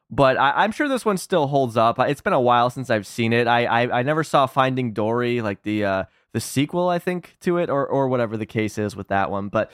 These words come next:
yeah, I mean, Finding Nemo, uh, a little bit surprising here, but also at the same time, not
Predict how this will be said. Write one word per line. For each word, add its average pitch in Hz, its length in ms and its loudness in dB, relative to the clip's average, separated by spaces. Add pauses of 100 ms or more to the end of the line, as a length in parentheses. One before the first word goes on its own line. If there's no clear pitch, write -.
(200)
yeah, 139 300 4
I 143 40 4
mean, 160 140 -2
Finding 196 320 4
Nemo, 147 400 2 (300)
uh, 120 340 4
a 151 80 2
little 185 160 2
bit 165 140 -2
surprising 170 540 2
here, 170 420 -2
but 131 460 0
also 131 380 2
at 120 60 0
the 113 80 -6
same 110 260 -2
time, 101 460 0
not 104 500 -2